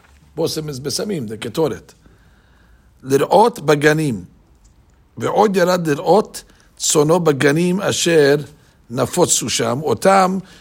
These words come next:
שלא עלו מן הגולה." Uh, so even those, nice, even those that stayed in Bavel, Borei Olam puts a Shekhinah on them also.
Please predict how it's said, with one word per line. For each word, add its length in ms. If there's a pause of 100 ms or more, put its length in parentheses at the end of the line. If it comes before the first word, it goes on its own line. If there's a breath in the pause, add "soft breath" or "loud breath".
(100)
שלא 440
עלו 160
מן 140
הגולה." 480 (680 soft breath)
Uh, 40 (100)
so 140
even 280
those, 520 (560 soft breath)
nice, 380
even 180
those 200
that 260
stayed 260
in 140
Bavel, 580 (500 loud breath)
Borei 180
Olam 320
puts 200
a 40
Shekhinah 480
on 60
them 140
also. 480